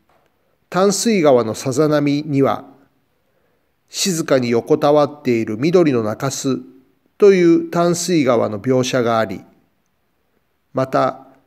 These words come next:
清らかな川の流れや多彩な街の風景が、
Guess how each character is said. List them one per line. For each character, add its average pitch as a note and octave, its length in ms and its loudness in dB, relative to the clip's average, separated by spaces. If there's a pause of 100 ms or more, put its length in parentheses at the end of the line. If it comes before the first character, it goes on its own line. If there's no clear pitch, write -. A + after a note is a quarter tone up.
(180)
清 E3 280 4
ら G#3 140 4
か G3 140 0
な C#3 160 -2
川 C3+ 260 0
の D#3 140 0
流 D3 260 0
れ C3+ 120 2
や G#2+ 340 -2
多 B2 120 -8
彩 F3 320 0
な E3+ 300 2
街 C3+ 260 -4
の F#3 140 2
風 F3+ 280 0
景 A2 260 -2
が、 G2+ 340 -8